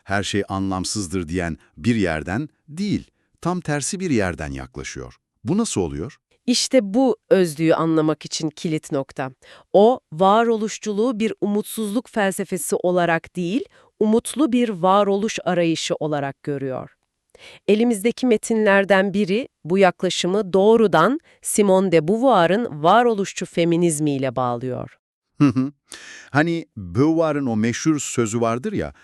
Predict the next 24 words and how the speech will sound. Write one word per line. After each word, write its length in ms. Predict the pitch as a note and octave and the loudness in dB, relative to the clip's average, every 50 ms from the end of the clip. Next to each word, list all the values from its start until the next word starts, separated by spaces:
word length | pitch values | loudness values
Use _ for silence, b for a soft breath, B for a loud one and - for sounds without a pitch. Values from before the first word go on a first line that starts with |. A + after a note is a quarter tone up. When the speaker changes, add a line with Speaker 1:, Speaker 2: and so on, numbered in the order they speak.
| b b b b | b b b b
Speaker 1:
"Kadın 340 | - - B2 B2+ D3 F3 | -2 0 0 0 -2 -2
olarak 500 | E3 C#3+ C#3 C3 B2+ B2+ A#2+ A#2+ - G#2 | -2 -2 -2 -2 -2 -4 -6 -6 -6 -4
doğulmaz, 680 | G#2+ A#2+ B2 B2+ B2+ B2 B2+ C3 C3+ C#3 B2+ A#2 A#2+ - _ - | -4 -2 0 0 0 0 0 0 0 -2 -4 -4 -8 -10 _ -8
zamanla 520 | A2 G2+ A#2+ A#2+ B2 A#2+ A#2 A2+ A2 G#2 | -2 -2 0 0 0 -2 -2 -4 -4 -4
kadın 260 | - A2 F#2 E2+ G2 | -4 -6 -4 -4 -4
olunur." 440 | F#2 E2 D2+ D2 D2 C#2 C#2 - _ _ B B B B B B B | -6 -6 -8 -10 -12 -14 -16 -20 _ _ B B B B B B B
İşte 320 | - - - F#3+ C3+ C#3 | -6 -2 -2 -2 -2 -2
bu 200 | G#3+ B3 C#4 - _ _ - - | -6 -6 -6 -8 _ _ -4 -2
Özlü'nün 640 | B2+ C#3 C#3+ C3 B2+ D#3+ E3+ F#3 F#3+ F3 C#3+ G#2 | 0 0 0 -2 -4 -6 -6 -4 -4 -4 -6 -6
bütün 260 | G2+ C3 - - C4+ B3+ | -8 -8 -4 -2 -2 -2
eserlerinin 720 | A3+ E3 - E3+ D3 C#3 C3+ B2+ B2+ A#2 C3+ D3 D3+ - - | -2 -4 -2 -2 -2 -2 -2 -2 -2 -2 -2 -4 -4 -4 -6
anahtarı 440 | A#2 A#2 A#2 G#2+ F#2 - A2 G2+ F2+ | -6 -4 -4 -4 -6 -6 -6 -6 -6
gibi. 300 | E2+ C#2 D2 B1 C2 B1+ _ _ _ b b b b b b b b - | -8 -10 -12 -14 -16 -18 _ _ _ b b b b b b b b -6
Toplumun 480 | - C3+ B2 - - C#3+ C#3+ E3 G#3+ G#3+ | -4 -4 -4 -2 -2 -2 -2 -2 -2 -2
kadına 380 | - E3 C#3 C3+ C#3 C3 A2+ | -4 -4 -2 -2 -2 -2 -2
biçtiği 420 | G2+ G#2 - - - G#2 G2 F#2+ D#2+ | -4 -6 -8 -6 -6 -4 -6 -4 -2
roller, 580 | F#2 F2+ F2 E2+ E2 F2 G2 B2+ D#3 D3+ - - | -4 -4 -2 -2 -4 -4 -4 -4 -6 -8 -12 -12
beklentiler, 880 | F2 D#2+ G2+ F#2+ - - G#2 F#2+ F#2+ E2+ - F2+ E2 D#2 F2 A2 C3+ - - - | -6 -6 -6 -6 -6 -8 -6 -6 -6 -8 -8 -6 -6 -6 -6 -6 -10 -12 -10 -8
aile 420 | G2 F#2+ F#2 F#2+ G2+ A2+ D3+ F3 | -4 -4 -2 -2 0 -2 -2 -2
baskısı, 640 | E3 B2 G2 - - - E2+ - - - C#3 G#3+ - b b b b b b b b b | -2 -4 -4 -6 -10 -12 -12 -10 -8 -8 -10 -10 -12 b b b b b b b b b
Özlü 440 | - C3 C#3+ C#3+ B2+ C3+ F#3+ A3 G#3 - - | 2 2 2 2 0 -4 -6 -6 -8 -10 -12
bütün 460 | A2 A2+ - - - B3+ C4 A#3 G3 | -10 -10 -8 -4 -2 -2 -2 -2 -2
bunlara 340 | D#3 D#3+ D#3+ D#3+ D#3+ F3 F3 | -2 -4 -2 -2 -2 -4 -4
karşı 360 | - - D3 C#3+ C#3 - - | -4 -4 -4 -2 -2 -4 -6